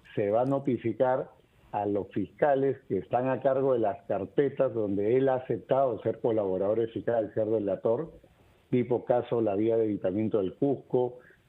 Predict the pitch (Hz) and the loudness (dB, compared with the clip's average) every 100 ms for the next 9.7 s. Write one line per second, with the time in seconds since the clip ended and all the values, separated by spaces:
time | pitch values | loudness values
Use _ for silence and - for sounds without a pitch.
0 | - 110 107 120 120 117 107 98 101 123 | -8 -2 2 2 2 0 0 0 2 2
1 | 123 110 110 104 107 110 107 - 113 107 | 0 0 0 2 0 0 -4 -2 -2 0
2 | 104 127 143 135 - - - - _ 120 | 2 2 0 -4 -14 -20 -20 -20 _ -4
3 | 98 - 120 - 120 107 98 - 98 95 | -4 0 0 2 0 0 -2 -2 -2 0
4 | 120 117 131 110 104 92 90 - 110 135 | 0 0 0 0 0 0 0 0 0 2
5 | 135 127 143 - - 110 - 95 90 127 | 0 2 0 0 -6 -8 -2 -2 2 2
6 | 131 139 - 113 - 135 - 170 - _ | 2 0 0 0 0 0 -2 -8 -10 _
7 | - _ - 120 110 101 143 170 175 165 | -20 _ -4 0 0 2 2 4 4 2
8 | 120 - 160 160 165 151 127 113 127 127 | 0 0 2 2 2 2 2 2 0 0
9 | 151 147 - 160 - 175 | -2 -4 0 0 0 -4